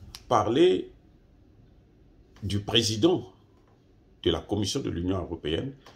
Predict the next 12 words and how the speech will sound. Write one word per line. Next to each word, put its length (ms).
Monsieur 680
Moussa 300
Faki, 440
qui 120
lui-même 480
est 260
non 140
seulement 520
un 160
putschiste, 580
mais 260
un 160